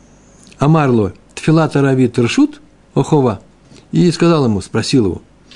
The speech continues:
молитва Аравит обязательно или не обязательно? Наоборот, не обязательно или обязательно? Надо сказать, эта вещь непростая, прийти к одному раввину, получить ответ, а потом пойти к другому ра-,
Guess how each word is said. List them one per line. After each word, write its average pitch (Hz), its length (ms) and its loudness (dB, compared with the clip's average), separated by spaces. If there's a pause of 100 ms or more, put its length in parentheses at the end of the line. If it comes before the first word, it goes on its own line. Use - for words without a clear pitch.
(320)
молитва 120 320 0
Аравит 120 280 0
обязательно 151 520 0
или 165 80 2
не 147 100 2
обязательно? 104 560 -4 (380)
Наоборот, 120 400 -2
не 117 60 0
обязательно 117 600 -2
или 113 120 2
обязательно? 107 520 -2 (800)
Надо 202 380 0
сказать, 202 380 0
эта 175 180 -2
вещь 180 320 -2
непростая, 151 880 0
прийти 127 380 -2
к 131 100 -10
одному 147 320 0
раввину, 196 320 0
получить 143 380 -4
ответ, 175 240 0
а 165 60 -2
потом 160 160 -2
пойти 147 240 -2
к 135 60 -6
другому 139 360 2
ра-, 123 180 -2